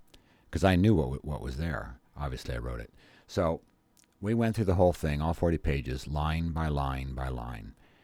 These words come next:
And he was not able to cut out a single sentence. <laughs> And the w-, reason he wasn't able to cut out a single sentence is because that forty pages of torture didn't have forty pages of torture.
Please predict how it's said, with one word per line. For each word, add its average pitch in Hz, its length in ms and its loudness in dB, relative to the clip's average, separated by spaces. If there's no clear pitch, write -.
And 76 320 -2
he - 200 -2
was 85 200 2
not 85 300 2
able 78 240 -2
to 76 60 -2
cut 76 200 -2
out 62 140 -2
a 64 40 -8
single 67 300 -6
sentence. - 580 -4
<laughs> - 60 -20
And 85 240 -2
the 85 80 4
w-, 85 180 0
reason 147 640 2
he 117 80 2
wasn't 85 320 4
able 71 200 -4
to 67 60 -6
cut 76 180 0
out 67 80 0
a 65 40 -2
single 69 280 -2
sentence - 360 -8
is 78 140 -10
because 78 360 -4
that 78 200 -2
forty 101 360 4
pages 82 380 2
of 87 160 -2
torture 69 580 -4
didn't 82 260 0
have 73 280 2
forty 62 280 -4
pages 60 360 -6
of 62 80 -8
torture. - 460 -6